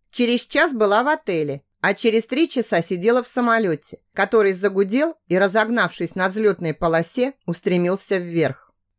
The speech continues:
«Полет», произнесла Марина, вспоминая вчерашнюю ночь. Это был полет с виражами. Тюмень встретила серыми облаками. Складывалось впечатление, что уже глубокая осень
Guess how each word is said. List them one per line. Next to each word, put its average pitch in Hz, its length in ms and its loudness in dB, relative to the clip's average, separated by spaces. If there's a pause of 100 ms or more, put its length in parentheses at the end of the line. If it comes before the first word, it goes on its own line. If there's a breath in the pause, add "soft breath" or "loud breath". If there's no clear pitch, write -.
(120)
«Полет», 233 680 2 (800)
произнесла 220 640 2
Марина, 196 680 0
вспоминая 196 720 0
вчерашнюю 196 760 -2
ночь. - 600 -6 (240)
Это 247 420 0
был 156 400 -6 (180)
полет 202 480 0
с - 120 -12
виражами. 196 920 -2 (880)
Тюмень 302 400 2
встретила 175 640 0
серыми 277 500 0
облаками. 226 800 -2 (160)
Складывалось 269 640 0
впечатление, 269 800 -2
что 202 240 -2
уже 208 240 0
глубокая 233 600 2
осень 139 580 -6